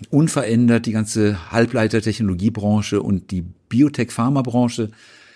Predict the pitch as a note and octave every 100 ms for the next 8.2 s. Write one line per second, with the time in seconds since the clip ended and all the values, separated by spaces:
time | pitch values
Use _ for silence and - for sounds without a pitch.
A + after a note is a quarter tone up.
0 | _ _ _ _ A2 G#2 G#2 G#2+ G2+ -
1 | B2+ D3 C3+ - B2 D3+ C3 G#2+ A#2 A2
2 | - - C3 C#3 B2+ - _ _ _ _
3 | _ _ _ _ _ _ _ _ _ _
4 | - G#2+ A2+ B2+ A#2 A#2+ - B2 G#2 A#2
5 | G#2 - F#2+ - A#2+ - D3 B2+ A2+ A#2
6 | B2 A2+ A2 - - - _ _ _ _
7 | - G#2 F#2+ A#2 D3 A2+ A#2+ G#2 G#2 G#2+
8 | G2 F2+